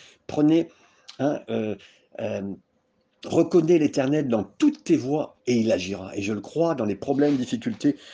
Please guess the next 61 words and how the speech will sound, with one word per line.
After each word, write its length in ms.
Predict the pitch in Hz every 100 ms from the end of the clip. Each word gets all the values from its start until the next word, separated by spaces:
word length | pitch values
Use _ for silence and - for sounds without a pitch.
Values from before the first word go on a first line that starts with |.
| - -
je 160 | - 131
veux 80 |
pas 100 | 147
me 80 | 147
réjouir, 500 | 113 104 120 131 107
hein, 100 | 98
dans 120 | 95
tout 180 | 90 131
ce 100 | -
qui 80 | 117
arrive, 220 | 104 147
parce 160 | 95 -
que 60 | 98
des 100 | 90
fois, 160 | 127
on 40 | 117
sait 140 | 98
pas. 240 | - 160 - - - - 95
Et, 160 | 101 101
euh, 760 | 95 92 90 90 87 85 85
des 120 | 92
fois, 160 | 107 127
on 60 | 110
a 60 |
eu 80 | 104
des 120 | 101
gens 120 | 113
qui, 260 | - - 101
qui 140 | -
disent, « 180 | 185 -
Faut 100 | 196
louer, 200 | 156 165
faut 140 | 156 156
louer, 220 | 147 156
faut 120 | -
louer, 220 | 143 147
faut 160 | 147 139
louer. » 220 | 139 139 95
Non, 160 | 85 87
mais, 100 | - - _ - 110 - -
non. 160 | 101 - _ _ _
Par 160 | - -
contre, 280 | 147 135 -
effectivement, 520 | - - - 107 131
je 140 | 104
crois 300 | 92 - 135
que 120 | 135 104
mon 140 | 95
chemin 220 | - 113
est 120 | 110
dans 80 | 101
les 100 | 90
mains 140 | 95 117
du 100 | 104
Seigneur 480 | - 90 95 95 - _ _ _ _
et, 240 | 101 92 82
euh, 140 | -
je 160 | - 113
viens 220 | 98 107
vers 160 | 98 92
lui 260 | 98 104